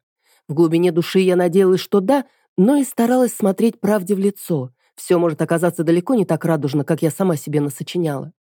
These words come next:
Ближе к вечеру ход повозки замедлился и в итоге вовсе остановился. Согревающие камни давно остыли,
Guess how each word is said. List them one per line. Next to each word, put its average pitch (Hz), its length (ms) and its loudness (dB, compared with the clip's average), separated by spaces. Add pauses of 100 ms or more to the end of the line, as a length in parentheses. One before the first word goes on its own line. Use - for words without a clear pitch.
(1120)
Ближе 185 360 0
к - 80 -16
вечеру 208 340 0
ход 247 240 -2
повозки 196 400 0
замедлился 226 640 0
и 202 40 4
в 185 100 4
итоге 233 340 0
вовсе 165 360 0
остановился. 151 760 -4 (520)
Согревающие 175 720 0
камни 214 300 0
давно 208 340 2
остыли, 226 500 0